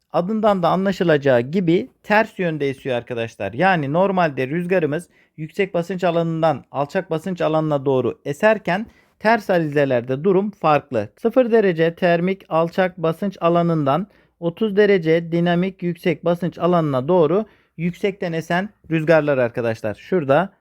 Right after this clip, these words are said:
ok ile görmüş olduğumuz rüzgar ters alizeleri oluşturuyor. Ters alizeler yerden yukarıda troposferin, e, yüksek kesimlerinde estiği için arkadaşlar bu rüzgarlara üst alizelerde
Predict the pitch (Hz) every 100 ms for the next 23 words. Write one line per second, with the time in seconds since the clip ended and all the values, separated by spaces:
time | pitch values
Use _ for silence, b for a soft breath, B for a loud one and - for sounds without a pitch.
0 | b - 165 160 135 151 147 147 151 143
1 | 156 135 123 117 110 147 156 143 165 196
2 | _ _ _ - 175 175 170 147 147 139
3 | 131 127 160 180 _ - 139 135 - 135
4 | 117 92 - b b b 196 202 214 220
5 | 214 208 208 208 190 175 170 190 190 180
6 | 185 175 180 165 - b b - 156 156
7 | 170 - 165 180 175 _ _ - 127 127
8 | 127 131 147 - 185 185 175 170 147 135
9 | 123 - 170 180 - 139 - 165 - 143
10 | 127 - 123 123 196 202 160 175 170 147
11 | 147 135 131 180 190 _ - 185 185 _
12 | - 147 147 135 139 127 120 127 185